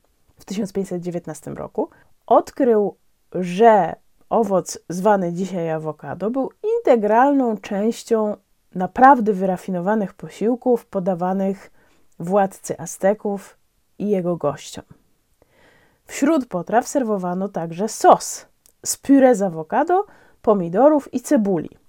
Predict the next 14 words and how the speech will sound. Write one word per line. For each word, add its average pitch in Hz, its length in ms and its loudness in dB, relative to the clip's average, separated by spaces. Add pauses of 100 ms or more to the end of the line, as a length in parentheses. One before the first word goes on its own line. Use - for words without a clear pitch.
(180)
który 165 260 -6
wtedy 269 360 2
nazywał 190 460 -2
się 185 320 -4 (360)
ahuacamuli. 220 1000 0 (260)
Hiszpańscy 294 840 0
konkwistadorzy 202 1000 0 (320)
przywieźli 262 640 6
przepisy 202 480 -4
do 175 100 -2
Europy 175 680 -2 (640)
w - 80 -18
szesnastym 165 500 -6
wieku 160 440 -4